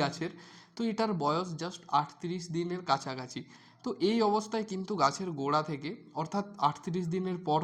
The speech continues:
থেকেই কিন্তু ব্যাপক হারে, আহ, ফুল জালি শুরু হয়ে গেছে, এবং কী পরিমাণে, আহ, জালি ধরেছে সেটা তো আপনারা ভিডিওতে দেখলেনই। তো আমি বলেছিলাম যে এই সময়ের জন্য বেস্ট ভ্যারাইটি এটা, এবং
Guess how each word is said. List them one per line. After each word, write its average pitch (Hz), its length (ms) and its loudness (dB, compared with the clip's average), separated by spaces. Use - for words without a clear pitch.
থেকেই 180 340 0
কিন্তু 165 280 -2
ব্যাপক 180 420 2
হারে, 160 200 0
আহ, 131 240 4
ফুল 180 280 0
জালি 160 300 2
শুরু 165 200 0
হয়ে 170 200 2
গেছে, 165 180 -2
এবং 208 140 -2
কী 214 140 0
পরিমাণে, 185 580 4
আহ, 151 380 0
জালি 160 220 6
ধরেছে 160 340 0
সেটা 170 220 0
তো 165 120 0
আপনারা 160 260 -2
ভিডিওতে 147 420 -2
দেখলেনই। 143 500 2
তো 233 60 2
আমি 220 140 4
বলেছিলাম 190 460 2
যে 196 80 6
এই 180 220 4
সময়ের 180 380 2
জন্য 185 140 4
বেস্ট 160 220 4
ভ্যারাইটি 165 380 2
এটা, 147 200 -2
এবং 202 220 2